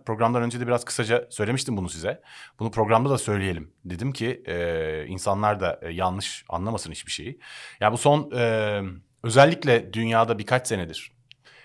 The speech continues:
e, hem piyasaların çok hızlı hareket et-, hareketlenmesi mi dersiniz, artık küreselleşmenin, geçişkenliğin artması mı dersiniz, hangi sebepleyse,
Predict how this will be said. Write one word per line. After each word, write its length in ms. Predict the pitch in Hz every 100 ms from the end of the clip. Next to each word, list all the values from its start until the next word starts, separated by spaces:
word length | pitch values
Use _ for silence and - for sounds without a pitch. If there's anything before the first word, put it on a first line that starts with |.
| _ 98
e, 380 | 98 95 92 87
hem 220 | 117 123
piyasaların 420 | 117 107 110 107
çok 200 | 113 -
hızlı 180 | 101 101
hareket 240 | 98 98
et-, 220 | 98 -
hareketlenmesi 720 | 90 92 85 90 92 92 90 104
mi 100 | 95
dersiniz, 520 | 92 - 95 80 -
artık 320 | - 87 95 -
küreselleşmenin, 760 | 98 90 90 90 - 98 98
geçişkenliğin 580 | 90 87 - 92 92 98
artması 420 | 87 - 87 -
mı 80 | 98
dersiniz, 400 | 90 85 82 -
hangi 300 | - 117 107
sebepleyse, 720 | - 92 92 113 127 - -